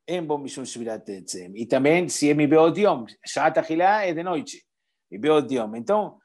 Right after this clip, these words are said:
de, de, de todas as, as nafkaminá que a gente trouxe, nós temos prova para quatro,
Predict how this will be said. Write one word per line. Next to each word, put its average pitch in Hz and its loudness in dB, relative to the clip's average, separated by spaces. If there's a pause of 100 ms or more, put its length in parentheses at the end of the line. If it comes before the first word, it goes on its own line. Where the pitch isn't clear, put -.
(220)
de, 143 2
de, 143 -2
de 143 -4
todas 240 4
as, - 0
as 143 -4 (100)
nafkaminá 156 -4
que 165 -4
a - -2
gente 156 -8
trouxe, 233 0
nós 196 -6
temos 208 -6
prova 202 2
para 170 2
quatro, 160 0